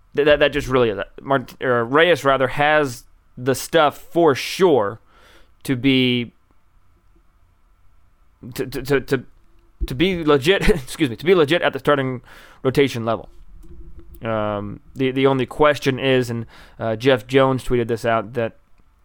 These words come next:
uh, i-, i-, is that workload. Because Jeff Jones, and I agree with Jeff, that he said that, uh, Martinez, or I'm sorry, Reyes could be, uh, the, the second best starter on the, in the rotation. Uh, but, but flag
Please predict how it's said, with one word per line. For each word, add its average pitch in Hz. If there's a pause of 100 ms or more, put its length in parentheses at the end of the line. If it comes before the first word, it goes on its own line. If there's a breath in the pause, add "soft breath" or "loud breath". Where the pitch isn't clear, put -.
(840)
uh, 120
i-, 113
i-, 101
is 131
that 123
workload. 110 (760 soft breath)
Because 123
Jeff 156
Jones, 165
and 156
I 156
agree 151
with 139
Jeff, 131
that 120
he 123
said 127
that, 127 (360)
uh, 113
Martinez, 135
or 127
I'm 113
sorry, 104 (160)
Reyes 151
could 131
be, 131 (360 loud breath)
uh, 120
the, 120
the 131
second 143
best 135
starter 135
on 123
the, 110 (240)
in 143
the 127
rotation. 127 (440 soft breath)
Uh, 110
but, 117
but 120
flag 135